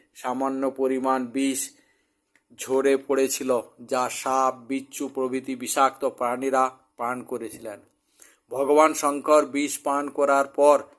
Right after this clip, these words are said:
আবার শুরু হলো সমুদ্র মন্থন। সমুদ্র মন্থন থেকে বের হওয়া দ্বিতীয় ধনটি হলো কামধেনু গাভী,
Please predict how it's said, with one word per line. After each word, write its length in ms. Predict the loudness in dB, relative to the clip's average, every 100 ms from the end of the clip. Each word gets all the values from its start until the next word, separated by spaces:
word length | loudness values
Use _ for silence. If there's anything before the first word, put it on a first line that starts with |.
| _
আবার 320 | -8 0 2 0
শুরু 400 | -4 -6 -2 0
হলো 220 | 2 2
সমুদ্র 540 | 0 -8 -10 -4 -4
মন্থন। 480 | -4 -6 -8 -12 -14 _ _ _ _ _ _ _
সমুদ্র 500 | -10 -6 -4 0 0
মন্থন 540 | 0 -2 -2 -4 -4
থেকে 440 | -4 -4 -2 -4 -6 _ _
বের 300 | -2 2 2
হওয়া 280 | 2 2 2
দ্বিতীয় 440 | 0 -8 -2 -2
ধনটি 440 | 0 -2 -4 -4 -4
হলো 420 | -2 2 2 2 _ _
কামধেনু 600 | -6 -4 -4 -6 -6 -6
গাভী, 440 | -4 -4 -4 -10